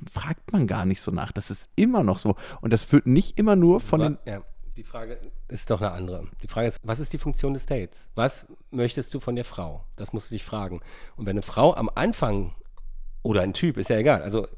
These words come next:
Speaker 2: wenn der andere am Anfang schon seine ganze sexuelle,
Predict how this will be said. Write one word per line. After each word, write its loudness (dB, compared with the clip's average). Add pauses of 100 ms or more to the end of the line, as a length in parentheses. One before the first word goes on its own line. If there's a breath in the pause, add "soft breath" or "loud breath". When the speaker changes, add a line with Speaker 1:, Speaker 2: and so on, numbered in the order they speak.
(560)
Speaker 2:
wenn 0
der -2
andere 2 (720)
am 0
Anfang -2
schon 4 (300 loud breath)
seine 2
ganze 0
sexuelle, 0